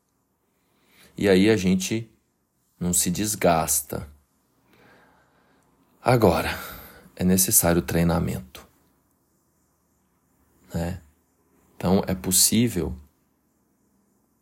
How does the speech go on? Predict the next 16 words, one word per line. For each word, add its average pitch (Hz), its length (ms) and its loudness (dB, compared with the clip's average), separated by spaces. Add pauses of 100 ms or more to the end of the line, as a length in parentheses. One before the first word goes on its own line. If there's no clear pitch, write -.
(1080)
né? 175 280 -10 (260)
A - 40 -16
gente 85 240 -8
pode 95 240 2
sentir 110 500 0
tudo. 78 340 -2 (1500)
Não 87 160 -2
dá 90 100 2
pra 110 160 0
controlar 92 720 2
o 85 60 -2
sentir. - 1040 -4 (1040)
Agora, 90 240 2
diante 120 480 4
do 107 160 -2
sentir, 107 840 -2